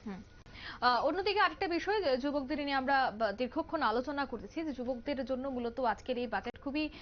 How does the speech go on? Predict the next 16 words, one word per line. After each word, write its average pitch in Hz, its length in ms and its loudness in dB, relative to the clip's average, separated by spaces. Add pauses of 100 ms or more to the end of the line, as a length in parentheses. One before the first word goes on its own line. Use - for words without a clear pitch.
(220)
আহ, 220 320 4
বলতে 247 220 0
পারি 311 260 0
যে 285 260 -2
যুবকরা 285 380 0
অনেকটাই 311 300 2
উৎসাহিত 330 480 0
হবে 247 280 2
আজকের 254 320 2
এই, 240 260 -2
আহ, 196 180 2
বাজেট 208 380 0
পেশকে 233 300 -4
কেন্দ্র 214 340 -4
করে, 214 200 -4
যেখানে 247 420 -2